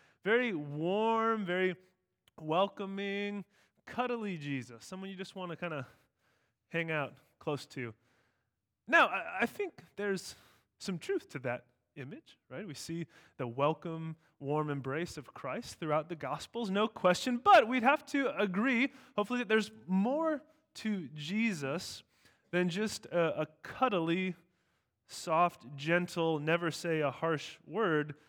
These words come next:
Jesus. And actually, in Mark chapter nine, we're gonna see what some would call a, a hard teaching of Jesus. One of the hard sayings of Jesus, the,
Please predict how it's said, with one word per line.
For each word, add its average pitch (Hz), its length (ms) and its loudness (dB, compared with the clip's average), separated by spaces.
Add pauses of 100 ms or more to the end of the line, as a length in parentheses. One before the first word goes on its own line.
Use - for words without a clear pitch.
(460)
Jesus. 151 640 -10 (960)
And 185 80 4
actually, 202 320 0
in 190 160 4
Mark 208 240 -4
chapter 214 340 4
nine, 240 300 2
we're 175 100 6
gonna 175 220 4
see 240 500 -2
what 175 220 4
some 226 180 -4
would 196 140 -4
call 196 240 6
a, 139 100 2 (300)
a 151 80 2
hard 220 640 6 (320)
teaching 160 640 -4 (240)
of 143 140 -8
Jesus. 123 600 -4 (260)
One 190 120 4
of 202 60 4
the 202 40 10
hard 240 540 8
sayings 226 640 0
of 147 160 0
Jesus, 143 420 2
the, 156 220 0